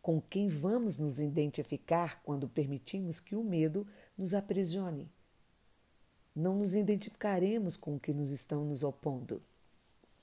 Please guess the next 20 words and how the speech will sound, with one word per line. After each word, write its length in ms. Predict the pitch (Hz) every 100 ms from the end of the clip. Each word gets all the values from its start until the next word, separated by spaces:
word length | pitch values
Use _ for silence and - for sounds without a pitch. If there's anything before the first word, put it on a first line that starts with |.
| - - -
Dois, 580 | - 185 156 - - - - - _ - - -
o 80 | -
medo 340 | 233 247 277
paralisa, 840 | 226 269 262 269 196 156 131 139 117 -
o 120 | 135
amor 340 | 135 131 131 147
aperfeiçoa. 960 | 156 165 160 180 170 - 214 202 151 - _ _ - - - - -
Uma 220 | 151 160
questão 420 | - 160 - 226
de 80 | 196
permanecer. 960 | - 190 185 214 202 180 - 139 131 - _ - - - _
Escolhemos 680 | 143 - - 156 147 147 147
sempre 440 | - - 196 202 190
permanecer 800 | 190 175 185 180 170 160 156 - _ -
no 240 | 160 214
amor. 340 | 190 143 123 - - _ _ _ _ _ _ _ _ - - - -
Três, 540 | 214 165 127 - - - - - - -
o 80 | 269
medo 320 | 339 339 269
retém, 560 | 269 277 - 175 135